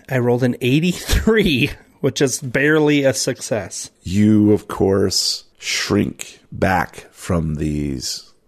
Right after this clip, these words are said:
Speaker 2: disgusting, hairy rodents.
Speaker 1: They smell like garbage and they're glistening. Their fur is, ugh, it's disgusting.
Speaker 2: Oh, they're just dripping with sewage and probably diseases of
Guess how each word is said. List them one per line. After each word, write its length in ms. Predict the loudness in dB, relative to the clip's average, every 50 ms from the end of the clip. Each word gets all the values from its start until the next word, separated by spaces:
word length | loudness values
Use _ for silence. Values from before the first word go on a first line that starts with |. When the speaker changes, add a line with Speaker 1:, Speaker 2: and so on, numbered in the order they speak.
| _ _ -8
Speaker 2:
disgusting, 1400 | -6 -4 -2 -2 -2 -2 -4 _ _ -8 -6 -4 -4 -2 -4 -4 -4 -4 -4 -6 -4 -6 -6 -10 -14 -18 -20 -20 _ _ _ _
hairy 1000 | -20 -18 -10 -6 -4 -2 0 0 2 2 2 2 2 0 -2 -4 -6 -8 -12 -18 -16 -6
rodents. 680 | -2 0 2 4 4 4 4 4 4 2 2 0 -2 -4
Speaker 1:
They 60 | -4
smell 300 | -2 -2 0 0 0 0
like 180 | -2 -2 -2
garbage 460 | -4 -4 -2 0 0 0 0 -2 -2 -4
and 80 | -4
they're 140 | -4 -4 -6
glistening. 800 | -8 -8 -4 0 2 2 2 2 0 -2 -2 -2 -4 -4 -4 -6
Their 100 | -6 -8
fur 420 | -10 -8 -6 -2 0 0 0 0
is, 160 | -2 -4 -6 -8 -10 -14 -18 _ -8 -4
ugh, 320 | -2 0 0 0 -2 -6 -10 -16 -20 _ _
it's 100 | -20 -14
disgusting. 680 | -12 -10 -8 -8 -8 -8 -4 -2 0 2 2 2 2 0
Speaker 2:
Oh, 180 | -4 -8 -10 -14 -8 -4
they're 100 | -2 -2
just 280 | 0 0 -2 -2 -4 -10
dripping 580 | -6 0 0 2 2 2 2 0 0 0 0
with 160 | -2 -4 -4 -4
sewage 880 | -4 -2 -2 -2 -2 0 2 2 4 4 6 4 4 2 0 -2 -8 -6
and 400 | -6 -4 -4 -4 -4 -6 -8 -12 -14
probably 880 | -10 -6 -4 -2 0 0 -2 -2 -2 -4 -2 -2 -2 -2 -2 -2 -4 -6
diseases 920 | -8 -10 -10 -10 -10 -8 -8 -6 -6 -4 -4 -4 -4 -4 -4 -4 -4 -4
of 180 | -6 -6 -6